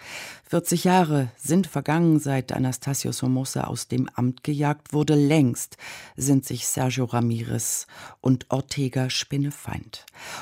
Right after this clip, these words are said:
Burkhard Birke hat den siebenundsiebzigjährigen Sergio Ramirez in Managua getroffen, denn gerade ist der zweite Kriminalroman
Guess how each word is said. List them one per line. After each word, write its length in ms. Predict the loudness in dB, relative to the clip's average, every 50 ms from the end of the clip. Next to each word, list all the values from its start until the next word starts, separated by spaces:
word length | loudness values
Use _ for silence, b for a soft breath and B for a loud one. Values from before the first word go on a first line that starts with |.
| B B
Burkhard 340 | -4 0 2 0 0 2 0
Birke 520 | 0 0 0 -2 -2 -2 0 0 -2 -2
hat 340 | -4 -6 -4 -6 -10 -6 -2
den 220 | 2 4 4 4
siebenundsiebzigjährigen 1500 | 4 4 4 4 4 2 2 -2 -4 -6 -10 -12 -8 -6 -6 -6 -6 -8 -4 -2 -2 0 0 0 -2 2 2 2 2 2
Sergio 420 | 0 -2 -2 -2 -2 0 0 0
Ramirez 640 | 0 0 0 2 2 0 0 -2 -4 -2 -4 -4 -2
in 280 | 0 2 4 4 4
Managua 640 | 4 4 4 2 2 2 0 -2 -2 -2 0 0 0
getroffen, 560 | 0 0 -4 -6 -6 -4 -4 -4 2 2 2 4
denn 240 | 6 6 6 4 B B B B B B B _
gerade 380 | -4 -2 0 0 0 0 0
ist 240 | -2 0 -2 -4 -2
der 140 | -4 -4 -4
zweite 440 | -6 -6 -4 -2 -2 -2 0 -2 -4
Kriminalroman 1300 | -4 -2 0 2 4 4 6 4 4 2 0 -2 -2 -4 -4 -4 -2 0 0 2 2 2 2 0 -2